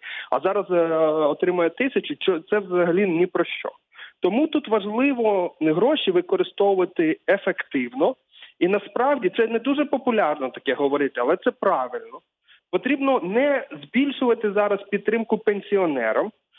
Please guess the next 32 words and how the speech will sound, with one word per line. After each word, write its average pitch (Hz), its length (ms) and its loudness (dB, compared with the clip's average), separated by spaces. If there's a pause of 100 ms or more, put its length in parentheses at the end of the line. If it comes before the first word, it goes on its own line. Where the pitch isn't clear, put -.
(120)
тому 226 240 0
що 247 160 0
насправді 208 560 -2
у 226 80 2
них 226 220 0
дохід 208 500 -2
був, 208 300 2
так, 180 240 -2
він 220 160 0
маленький, 226 560 0
так, 214 240 -2
потрібно, 220 380 -4
щоб 214 160 -2 (120)
він 202 120 -6
був 185 320 0
більший. 202 340 -4 (300)
Але 202 380 2 (240)
вони 220 460 -2
зараз 202 320 0
не 190 120 0
так 208 260 -4 (120)
сильно 233 280 0
постраждали. 180 880 0
Постраждали, 180 640 0
вони 170 220 0
в 175 40 -2
зоні 202 260 0
ризику. 135 360 -4 (320)
Але 185 180 2
не 220 120 0
так 214 300 -4
сильно, 262 220 -2